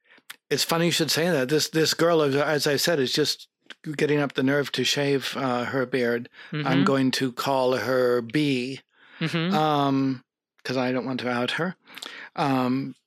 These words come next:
Speaker 1: yeah, B, that's the thing she told me. She said, "It's hysterical because I know that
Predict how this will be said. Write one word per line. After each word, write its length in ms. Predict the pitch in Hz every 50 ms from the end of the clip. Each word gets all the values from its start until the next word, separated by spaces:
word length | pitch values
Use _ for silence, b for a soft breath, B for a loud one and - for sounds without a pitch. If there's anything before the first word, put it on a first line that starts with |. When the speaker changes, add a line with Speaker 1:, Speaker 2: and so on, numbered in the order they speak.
| _ -
Speaker 1:
yeah, 300 | - 156 156 143 135 127
B, 460 | 135 113 151 160 170 170 165 151 135
that's 280 | 135 135 135 139 135 -
the 80 | - 139
thing 160 | - 151 147
she 160 | 135 - 147 135
told 260 | - - 156 175 175
me. 100 | 156 135
She 160 | 123 - 147
said, 200 | 131 - 143 135 131
"It's 160 | 135 - -
hysterical 600 | 135 123 - - 147 160 196 202 - - 131 123
because 420 | 120 131 123 - - 135 135 123
I 140 | 139 135 135
know 600 | 131 135 139 151 175 190 170 135 120 123 131 131 - b b b b b b b b b _ _ _ _ _ _
that 260 | - 147 143 131 -